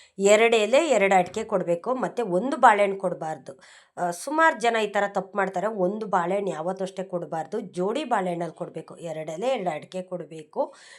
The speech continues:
ಮತ್ತೆ ಜೋಡಿ ಬಾಳೆಹಣ್ಣು ಕೊಡ್ಬೇಕು. ಮತ್ತೆ ಎರಡು ಬಳೆ ಕೊಡ್ತೀರಾ ಕೈಗೆ ಹಾಕ್ಕೊಳ್ಳೋದಿಕ್ಕೆ ಅಂತ. ಈಗ ಲಕ್ಷ್ಮೀ ಪೂಜೆನಲ್ಲಾಗಿರ್ಬೋದು, ಆ, ಈ ಗೌರಿ ಹಬ್ದಲ್ಲಾಗಿರ್ಬೋದು,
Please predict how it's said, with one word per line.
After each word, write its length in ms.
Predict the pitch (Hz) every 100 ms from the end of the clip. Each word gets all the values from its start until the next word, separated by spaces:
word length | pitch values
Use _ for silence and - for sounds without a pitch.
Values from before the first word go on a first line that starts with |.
| _ 185
ಮತ್ತೆ 220 | 175 262
ಜೋಡಿ 400 | 190 190 226 285
ಬಾಳೆಹಣ್ಣು 480 | 196 175 175 180 175
ಕೊಡ್ಬೇಕು. 540 | 175 160 160 - - -
ಮತ್ತೆ 240 | 196 302
ಎರಡು 400 | 214 190 247 330
ಬಳೆ 280 | 254 202 196
ಕೊಡ್ತೀರಾ 500 | 196 180 - 180 156 - - - _
ಕೈಗೆ 260 | 240 240 240
ಹಾಕ್ಕೊಳ್ಳೋದಿಕ್ಕೆ 580 | 196 202 185 180 -
ಅಂತ. 180 | 175 175 214
ಈಗ 100 | 254 214
ಲಕ್ಷ್ಮೀ 360 | 180 - - 196
ಪೂಜೆನಲ್ಲಾಗಿರ್ಬೋದು, 1300 | 196 190 190 185 185 185 185 180 185 214 240 254 - - -
ಆ, 160 | 196 196
ಈ 260 | 208 240 254 240
ಗೌರಿ 380 | 214 185 196 233
ಹಬ್ದಲ್ಲಾಗಿರ್ಬೋದು, 1000 | 233 170 202 196 185 190 185 185 226 285